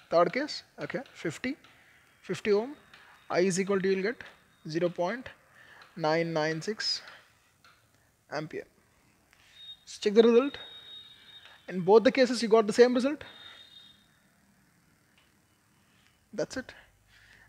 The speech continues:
This is Norton's and Thevenin's. So what do you understand now? We have seen a statement of Thevenin's as well as Norton's, and the standard procedure to solve any network using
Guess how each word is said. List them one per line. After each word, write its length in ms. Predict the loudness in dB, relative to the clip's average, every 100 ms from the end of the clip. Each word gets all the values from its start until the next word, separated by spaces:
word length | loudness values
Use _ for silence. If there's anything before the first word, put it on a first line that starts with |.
| -6
This 160 | -2 0
is 240 | -2 -4 -10 -20 _ -20 -20 2
Norton's 360 | 4 6 4
and 120 | 2
Thevenin's. 440 | 0 0 -2 -6 -14 -18 -20 _ _ _ _ -16
So 140 | -4 6
what 140 | 10
do 60 | 10
you 40 |
understand 380 | 10 8 8 8
now? 220 | 6 4 -6 -20 -20 -20 -20 -20 -20 -20 0
We 100 | 8
have 100 | 8
seen 320 | 10 6 4 -6 -14 -12 -8
a 40 |
statement 480 | 4 8 8 6 6
of 140 | 8 8
Thevenin's 480 | 4 2 -4 -10 -16 _ _ _ _ _ _
as 120 | 2 4
well 120 | 4
as 80 | 6
Norton's, 500 | 4 4 -2 -10 -20 _ _ _ _ _ _ _ _ _ _
and 200 | -2 4
the 120 | 4
standard 540 | 6 6 6 6 4 2
procedure 320 | 0 2 0
to 140 | 0
solve 340 | 2 6 6 4 -2 -8 2
any 220 | 4 6
network 340 | 4 6 4 4
using 340 | -4 -4